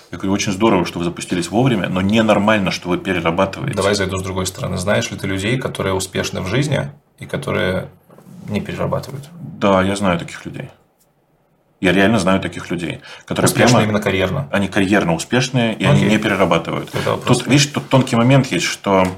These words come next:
Speaker 1: э, сделать все вовремя можно, не перерабатывая.
Speaker 2: Можно.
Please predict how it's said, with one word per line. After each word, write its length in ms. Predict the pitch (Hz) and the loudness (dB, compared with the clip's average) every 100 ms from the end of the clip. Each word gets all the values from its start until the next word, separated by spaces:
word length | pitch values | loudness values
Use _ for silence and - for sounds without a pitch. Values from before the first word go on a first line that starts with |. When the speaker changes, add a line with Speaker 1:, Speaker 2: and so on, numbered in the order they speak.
| - - - _ _ | -10 -20 -20 _ _
Speaker 1:
э, 380 | 98 95 95 98 - _ _ _ _ 113 | -4 0 0 0 -4 _ _ _ _ -4
сделать 520 | 101 104 131 120 107 | -2 4 6 6 2
все 200 | - 107 | 0 0
вовремя 640 | 92 139 143 120 90 85 - | 4 6 6 4 2 -2 -4
можно, 460 | 98 110 123 107 92 | 2 4 4 2 0
не 220 | 92 101 | 0 -2
перерабатывая. 840 | 101 95 92 90 85 - - 50 - _ - - - - - | -2 -2 0 0 -2 -4 -10 -12 -14 _ -20 -18 -16 -14 -8
Speaker 2:
Можно. 440 | 107 101 92 98 | 0 0 2 -2